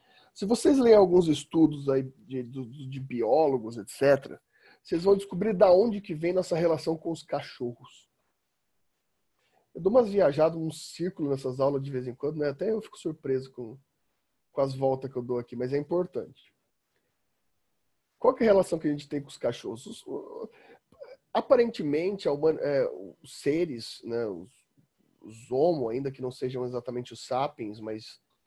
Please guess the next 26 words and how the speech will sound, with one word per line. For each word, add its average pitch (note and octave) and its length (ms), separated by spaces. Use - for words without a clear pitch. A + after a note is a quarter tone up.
já C3+ 320
ali, C3+ 420
é, C#3 340
pelo F3 220
menos A3 220
trinta C4 360
mil F#3 300
anos D#3+ 280
domesticam C#3 880
cachorros, G2+ 720
né? G2 240
Só C#3 120
que G3 100
esses G#3+ 200
cachorros G3+ 460
antigamente G3+ 480
eram G#3+ 100
os G#3 100
famosos G3 480
lobos, D#3 440
né? D2+ 120
E G3 80
como C4+ 200
um G#3+ 60
bom F3 180
mamífero, A#2 840